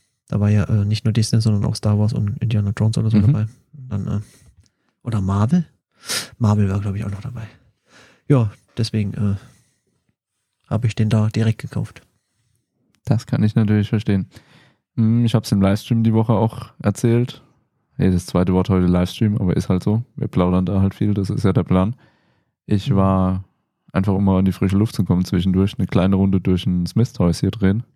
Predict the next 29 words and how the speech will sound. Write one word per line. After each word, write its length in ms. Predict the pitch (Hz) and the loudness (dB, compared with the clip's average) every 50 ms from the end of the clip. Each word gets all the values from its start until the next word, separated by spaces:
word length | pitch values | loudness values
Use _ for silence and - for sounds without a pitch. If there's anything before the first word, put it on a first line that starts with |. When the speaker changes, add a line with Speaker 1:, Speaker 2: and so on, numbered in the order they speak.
| _ _ - | _ _ -20
Speaker 2:
Hab 120 | - - | -12 -10
mich 120 | - - - | -10 -4 -2
hinfahren 360 | - 101 - - 92 92 92 | -2 0 0 0 0 2 2
lassen. 260 | 90 92 101 107 110 - _ _ _ _ _ _ _ _ _ _ _ _ _ _ _ _ _ _ _ _ _ _ _ _ _ _ _ _ | 2 0 0 -4 -8 -10 _ _ _ _ _ _ _ _ _ _ _ _ _ _ _ _ _ _ _ _ _ _ _ _ _ _ _ _
Und 340 | 95 95 98 101 98 - 87 | -2 0 0 0 0 0 0
da 120 | 87 90 | -2 -2
stand 380 | - - - - 95 95 95 104 | -2 -6 -4 -2 -2 0 2 2
er 80 | 98 | 2
dann 140 | - 95 92 | 2 2 2
natürlich 400 | 92 92 87 - 98 92 87 - | 2 0 2 2 0 0 0 0
auch 140 | - 90 98 | -2 -2 0
wieder 180 | 98 101 101 | 0 0 0
im 100 | 107 110 | 0 0
Regal, 500 | 104 107 110 101 110 107 110 113 113 117 104 | -2 -2 0 0 2 2 2 2 0 2 2
weil 320 | 92 92 92 92 90 90 - - _ _ _ _ | 2 2 2 2 0 -2 -4 -10 _ _ _ _
Limited 480 | - 101 98 98 92 - 98 90 - | 0 2 2 2 2 0 -2 0 0
Retail 380 | 104 104 98 104 107 107 110 110 | 0 2 2 2 2 2 2 0
und 140 | 135 127 104 | -2 -2 -2
so. 220 | 110 110 113 120 131 - _ _ _ _ _ _ _ _ _ _ _ _ _ _ _ _ | 0 0 -2 -2 -4 -8 _ _ _ _ _ _ _ _ _ _ _ _ _ _ _ _
Und 100 | - 95 | -2 0
da 100 | 90 87 | 0 2
war 140 | 85 85 - | 2 0 0
er 40 | 95 | 0
halt 280 | 92 90 90 90 - - | 2 2 2 2 2 0
lächerliche 420 | 87 90 - 95 87 92 90 95 | 0 0 2 0 0 0 -2 -4
fünf 260 | - - - - - | -4 -4 -4 -4 0
Euro 300 | - - 98 87 95 90 | 0 0 2 2 2 2
jetzt 440 | 90 87 - - - - - - _ _ _ _ _ _ _ - | 2 0 -2 -6 -12 -14 -16 -20 _ _ _ _ _ _ _ -2
reduziert. 560 | 92 87 87 - - - 98 92 90 - - | -2 -2 -2 -2 -2 -2 0 0 -2 -2 -6